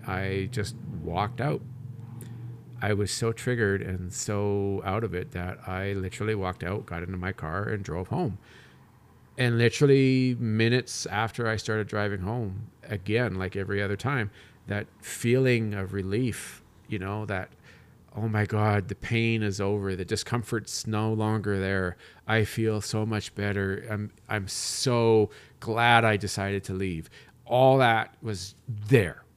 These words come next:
right there. And,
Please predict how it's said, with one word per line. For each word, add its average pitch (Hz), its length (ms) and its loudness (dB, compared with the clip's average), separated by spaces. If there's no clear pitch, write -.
right - 260 -2
there. 90 280 -8
And, 107 380 -2